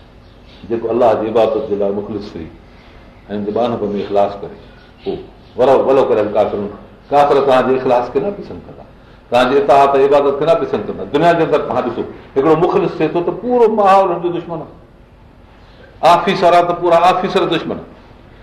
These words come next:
ملازم آهي ته پورا ملازم دشمن، جيڪڏهن اهل علم آهي ته پورا اهل علم دشمن، گهر ۾ آهي ته پورا گهر وارا دشمن، رشتي ۾ آهي ته پورا رشتيدار دشمن. الله تعاليٰ چوندو ته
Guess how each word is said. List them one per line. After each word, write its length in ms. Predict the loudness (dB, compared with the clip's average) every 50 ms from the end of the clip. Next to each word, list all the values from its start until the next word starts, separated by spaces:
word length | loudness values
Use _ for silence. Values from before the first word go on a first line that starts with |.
| -20 -20 -18 -8 -4
ملازم 460 | 0 2 4 6 6 4 4 2 -2
آهي 100 | -2 0
ته 60 | -2 -2 -2
پورا 140 | 0 0 2 2
ملازم 240 | 4 2 2 2 0 -2 -2
دشمن، 240 | -2 -4 -4 -6 -6 -8 -10 -14 -18 -20 -20 -20 -20 -20 -20 -20 -20 -20 -20 -20 -20 -20 -20 -20 -20 -20 -20 -20 -20 -20 -20 -20 -20 -20 -20 -20 -20 -20 -20 -20 -10 -2
جيڪڏهن 380 | 0 0 2 4 4 4 4 4 4 4
اهل 120 | 6 6 6 4
علم 260 | 4 2 -2 -6 -6
آهي 120 | -6 -6 -6
ته 60 | -8 -8
پورا 140 | -6 -4 0 2 2
اهل 120 | 4 4 2
علم 200 | 2 0 -2 -2 -4
دشمن، 260 | -4 -4 -4 -8 -10 -12 -14 -20 -20 -20 -20 -20 -20 -20 -20 -20 -20 -20 -20 -20 -18 -10 -4
گهر ۾ 180 | 0 2 4 4 4 4 2 2 2
آهي 60 | 2 2
ته 60 | 0 -4 -2
پورا 180 | 0 2 2 2 2 2
گهر 180 | 2 4 4 4
وارا 180 | 4 4 4 2 0
دشمن، 240 | -4 -6 -6 -6 -8 -8 -14 -18 -20 -20 -20 -20 -20 -20 -20 -20 -20 -20 -20 -20 -20 -20 -20 -20 -20 -20 -20 -20 -20 -20 -20 -20 -20 -20 -20 -20 -20 -20 -8 -2 2
رشتي ۾ 400 | 2 2 2 2 0 2 2 2 4 2 0 0
آهي 80 | -2
ته 80 | -2 -4
پورا 200 | -6 -4 -2 0 0 0
رشتيدار 400 | 0 0 2 2 2 2 2 0 0 -4
دشمن. 240 | -6 -4 -4 -4 -6 -6 -10 -14 -18 -20 -20 -20 -12 -6 -2
الله 120 | 0 2
تعاليٰ 240 | 2 2 2 2 0 0
چوندو 180 | 0 0 0 2
ته 60 | 2